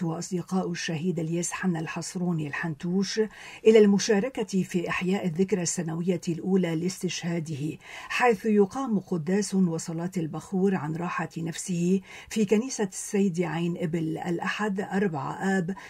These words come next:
في العاشرة والنصف صباحاً. ويتضمن برنامج الذكرى مسيرة شموع من أمام منزل الشهيد إلى مكان النصب الجمعة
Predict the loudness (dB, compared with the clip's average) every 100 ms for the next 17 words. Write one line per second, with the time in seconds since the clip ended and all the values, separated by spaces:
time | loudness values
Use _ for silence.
0 | 0 4 4 4 0 -2 -2 -2 -2 -2
1 | -2 -2 -4 -4 -4 -4 -6 -6 -6 -6
2 | -6 -8 -12 -16 -18 -2 8 10 12 10
3 | 8 2 2 2 2 2 2 0 2 2
4 | 2 -2 -2 0 0 0 0 -2 -4 -8
5 | 2 4 4 2 2 0 0 0 4 6
6 | 6 2 -2 -2 0 0 2 4 4 4
7 | 4 2 0 -2 -4 -4 -2 2 2 2
8 | 0 0 -4 -2 2 2 2 0 0 -2
9 | -2 -4 -4 -2 0 2 2 2 0